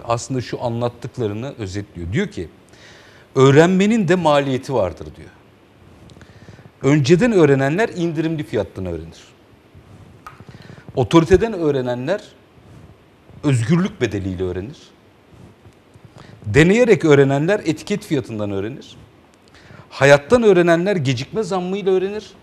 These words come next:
Hayattan da öğrenemeyenler boşa gitmiş hayatlarıyla öğrenir.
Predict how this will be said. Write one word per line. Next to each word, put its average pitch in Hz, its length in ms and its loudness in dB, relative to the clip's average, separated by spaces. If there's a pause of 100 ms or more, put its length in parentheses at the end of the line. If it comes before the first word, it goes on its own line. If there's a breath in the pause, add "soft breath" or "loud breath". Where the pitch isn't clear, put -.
(480 loud breath)
Hayattan 135 720 -2
da 139 80 -2
öğrenemeyenler 127 800 -6 (400)
boşa 113 220 -8
gitmiş 139 480 -14 (180)
hayatlarıyla 98 600 -8
öğrenir. - 400 -20